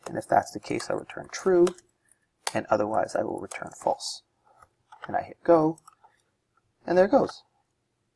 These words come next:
Now, I wanna highlight that I like this shorthand, it's nice, but you could equally do this using a conditional statement. So I could,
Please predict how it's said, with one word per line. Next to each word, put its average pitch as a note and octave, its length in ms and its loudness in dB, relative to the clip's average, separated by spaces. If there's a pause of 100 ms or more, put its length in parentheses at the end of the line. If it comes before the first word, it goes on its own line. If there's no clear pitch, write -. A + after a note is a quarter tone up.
(720)
Now, E3 240 6 (320)
I F3 40 8
wanna G3 180 6
highlight D#3 320 4
that C3+ 200 4 (720)
I D#3 80 4
like C#3+ 220 2
this D3 100 0
shorthand, C#3+ 480 -2
it's - 180 -8
nice, B2 380 2 (300)
but B2 100 0
you C3+ 80 0
could - 140 -8
equally B2+ 320 -2
do A2+ 160 -2
this A2+ 180 -2
using G#2+ 380 -8 (760)
a - 40 -16
conditional G#2 480 -6
statement. - 360 -10
So - 140 2
I A#2 60 2
could, - 240 -8